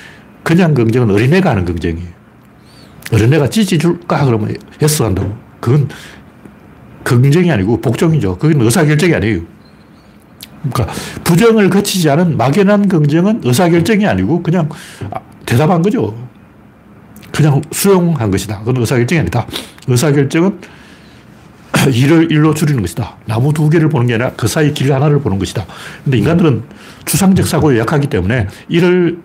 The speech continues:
찾아라 못 찾아요. 나무를 바라보면, 어, 나무 저기 있나 보자. 근데 길을 바라보면 길을 못 찾아.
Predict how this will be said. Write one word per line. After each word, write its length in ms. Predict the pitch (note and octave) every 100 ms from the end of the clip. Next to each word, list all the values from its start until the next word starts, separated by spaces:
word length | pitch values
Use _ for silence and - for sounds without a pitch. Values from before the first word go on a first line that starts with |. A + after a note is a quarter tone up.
| -
찾아라 280 | - D3 D#3
못 140 | A2 B2+
찾아요. 280 | D3+ G#2+ E2+ - - - - - - - - - - -
나무를 320 | - C#3+ G#3+ F3+
바라보면, 360 | C#3 C#3 G#2+ -
어, 80 | E3
나무 220 | B2+ A#2+
저기 180 | C3 C3+
있나 120 | C3
보자. 220 | A2 G2+ G#2 G#2+ -
근데 360 | - - -
길을 280 | A2+ D3 F3+
바라보면 300 | E3+ C3 A#2
길을 220 | F#2 C#3
못 140 | B2+ G#2+
찾아. 300 | - A2